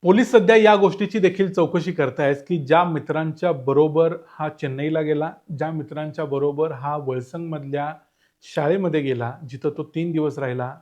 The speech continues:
त्या मित्रांचा यामध्ये काही सहभाग आहे का? याच्याशिवाय आणखी कुठल्या लोकांना त्यानं अल कायदाच्या दृष्टिकोनासाठी इन्स्पायर केलंय का?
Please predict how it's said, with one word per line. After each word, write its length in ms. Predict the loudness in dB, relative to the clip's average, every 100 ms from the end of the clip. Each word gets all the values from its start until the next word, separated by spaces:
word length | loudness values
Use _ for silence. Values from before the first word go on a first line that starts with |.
| _
त्या 100 | -8
मित्रांचा 480 | -6 -8 -8 -4 -4
यामध्ये 360 | -4 -4 -6
काही 200 | -4 -6
सहभाग 400 | -6 -4 -2 0
आहे 140 | 0 -4
का? 180 | -6 -12 _ _ _ _
याच्याशिवाय 720 | -4 -2 -2 -4 -2 0 0 -2
आणखी 380 | -6 -8 -8 -12
कुठल्या 400 | -10 -12 -4 -2
लोकांना 440 | 0 -2 -4 -8
त्यानं 340 | -8 -8 -8 -10 -14 _ _ _ -4
अल 180 | -2
कायदाच्या 720 | -2 -2 0 -2 -2 -4 -4 -6 _ _ _ -8
दृष्टिकोनासाठी 1040 | -8 -6 -6 -4 -4 -6 -8 -10 -12 -10
इन्स्पायर 500 | -10 -12 -6 -2 -2
केलंय 340 | -4 -6 -4 -6
का? 220 | -10